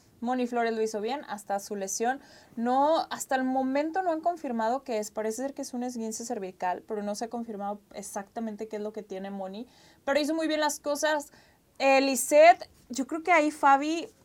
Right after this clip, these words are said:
jugó muy bien su estrategia, a pesar de que no pudieron anotar.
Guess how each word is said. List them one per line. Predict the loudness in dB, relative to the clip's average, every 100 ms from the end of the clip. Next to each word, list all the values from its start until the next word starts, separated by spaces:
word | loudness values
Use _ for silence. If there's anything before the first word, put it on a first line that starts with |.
| _
jugó | -6 2 6 6
muy | 4
bien | 2 0
su | -4
estrategia, | -6 -6 -4 -6 -4 -6
a |
pesar | -6 -4 -2
de | -2 -6
que | -8 -8 -10 _ _
no | 0 0 0
pudieron | -4 -6 -4 -4 -4
anotar. | -4 -4 -2 0 0